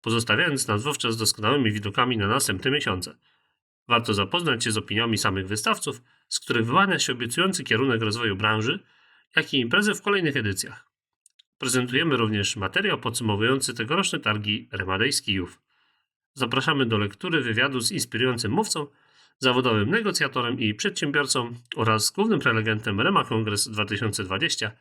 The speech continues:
Krzysztofem Sardeckim. Jeszcze raz gorąco zapraszamy do przeczytania magazynu Gift Journal Polska.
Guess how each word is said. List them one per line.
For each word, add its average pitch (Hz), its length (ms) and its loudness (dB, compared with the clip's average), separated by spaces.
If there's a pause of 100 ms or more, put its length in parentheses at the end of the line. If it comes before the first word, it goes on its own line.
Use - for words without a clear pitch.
(380)
Krzysztofem 107 460 0
Sardeckim. 123 560 0 (240)
Jeszcze 151 240 2
raz 262 200 4
gorąco 175 320 0
zapraszamy 143 520 -2
do 135 160 -2
przeczytania 160 480 -2
magazynu 139 580 -4
Gift 208 240 -4
Journal 170 260 0
Polska. 127 440 -4